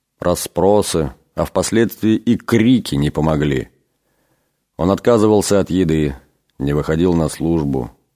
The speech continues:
ни с кем не говорил. Сутками сидел и часто ощупывал голову. Ему казалось, такого не могло произойти. Почему случай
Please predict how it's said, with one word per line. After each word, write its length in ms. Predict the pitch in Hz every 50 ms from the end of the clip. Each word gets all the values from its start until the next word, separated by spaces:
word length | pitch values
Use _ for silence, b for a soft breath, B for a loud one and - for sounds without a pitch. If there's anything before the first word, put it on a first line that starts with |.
| _ _
ни 120 | - 87
с 80 | 85 -
кем 180 | - 110 101 101
не 120 | 98 90
говорил. 600 | 90 95 92 92 90 90 95 90 80 65 57 - _ _ _ _ _ _ _ _ _ _ _ _ _ _ _ _ _ _ _ _ _ _ _
Сутками 560 | - - - 147 143 120 - - 101 90 90
сидел 480 | 85 - - 85 80 85 104 110 107 101
и 180 | - - 78 73
часто 540 | - - - 95 92 92 - - - 87
ощупывал 800 | - - 78 76 - - - 82 78 69 - 71 73 76 73 73
голову. 580 | 71 69 76 76 71 67 65 62 57 55 53 - _ _ _ _ _ _ _ _ _ _ _ _ _ _
Ему 280 | - 71 80 82 85 80
казалось, 680 | - 87 82 78 92 90 85 85 76 - - - _ _ _ _ _ _ _ _
такого 340 | - 85 82 - 107 101 107
не 160 | 104 107 110
могло 440 | 113 113 113 110 110 110 101 87 76
произойти. 760 | - - 73 69 67 62 69 69 67 - - - - 53 - - _ _ _ _ _ _ _ _ _ _ _ _ _ _ _ _ _ _ _ _ _ _ _ _ _ _ _ _ _
Почему 480 | - 101 98 - 139 135 139 147 131 95
случай 840 | - - - 107 123 151 160 165 143 - - - 69 64 58 -